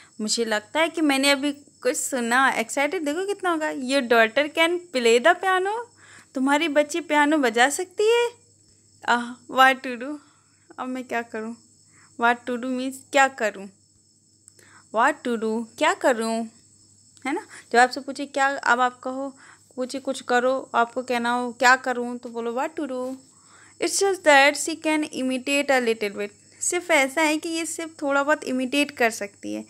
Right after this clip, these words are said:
It's not like she went to a piano academy. ऐसा नहीं है कि ये पियानो एकेडमी कभी गई है। Can she do a camera test once?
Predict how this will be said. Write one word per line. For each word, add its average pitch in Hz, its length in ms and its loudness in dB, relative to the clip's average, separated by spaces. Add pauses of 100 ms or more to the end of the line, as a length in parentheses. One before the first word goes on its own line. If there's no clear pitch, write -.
(340)
It's 294 220 -4
not 403 140 2 (100)
like 277 200 2
she 302 240 -4
went 262 280 -2
to 285 140 2
a - 0 - (100)
piano 226 320 0 (360)
academy. 214 800 -2 (480)
ऐसा 254 240 2
नहीं 349 160 4
है 370 80 -2
कि 381 100 -4
ये 381 80 0
पियानो 277 360 2
एकेडमी 277 360 -2
कभी 247 260 -4
गई 214 160 -4
है। 214 160 -10 (160)
Can 247 280 0
she 254 220 -4
do 247 100 0
a 247 120 4 (120)
camera 233 340 2
test 294 240 2
once? 339 300 0